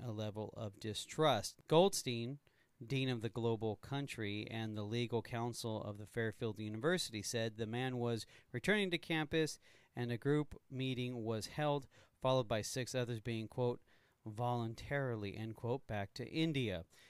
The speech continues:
Fairfield Mayor Ed Malloy also believes in the need to keep pandits away from outside influences,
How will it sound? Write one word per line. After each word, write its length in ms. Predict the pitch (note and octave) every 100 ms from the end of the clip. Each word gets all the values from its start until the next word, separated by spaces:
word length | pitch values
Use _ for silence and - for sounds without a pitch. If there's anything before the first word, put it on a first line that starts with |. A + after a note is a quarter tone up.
| - _ -
Fairfield 560 | C#3 C3+ - C3 B2+ -
Mayor 460 | B2 A#2+ A#2+ A#2+ A#2
Ed 180 | B2+ A2+
Malloy 380 | A2 A#2 B2 A#2+
also 380 | - B2+ -
believes 480 | B2+ A#2+ A#2 A#2 A2+
in 240 | - A#2+ A2+
the 340 | A2+ A2 A2 -
need 420 | C3+ A#2+ A#2+ A#2+ G#2+
to 160 | - A#2+
keep 340 | - A2+ G#2+
pandits 400 | - A#2 A2 A2+
away 260 | A#2 G#2 G#2
from 220 | G#2+ A2
outside 460 | G#2+ G#2+ - G#2+ A#2
influences, 720 | G3 - C3 A#2 - A#2 A#2+